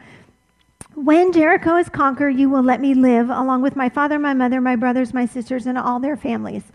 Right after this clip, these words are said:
So those words were her telling out of her heart, "I believe that God is God. I believe that he's getting ready to destroy us. I believe in him.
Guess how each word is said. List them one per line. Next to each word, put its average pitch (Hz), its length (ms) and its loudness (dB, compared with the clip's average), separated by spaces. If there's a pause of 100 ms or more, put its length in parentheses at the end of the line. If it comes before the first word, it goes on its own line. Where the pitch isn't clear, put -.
(300)
So 285 200 -2
those 302 380 2
words 294 840 2 (2250)
were 277 220 2
her 320 240 0
telling 339 420 2
out 311 140 2
of 277 120 0
her 285 140 0
heart, 302 520 -2
"I 302 120 0
believe 311 360 2
that 262 180 0
God 269 240 2
is 233 140 -2
God. 226 420 0 (840)
I 277 120 -2
believe 269 460 2 (360)
that 277 140 0
he's 269 220 2
getting 277 240 0
ready 269 260 2
to 240 100 2
destroy 320 640 0
us. 330 320 0 (240)
I 269 140 0
believe 277 420 4
in 320 100 4
him. 285 380 2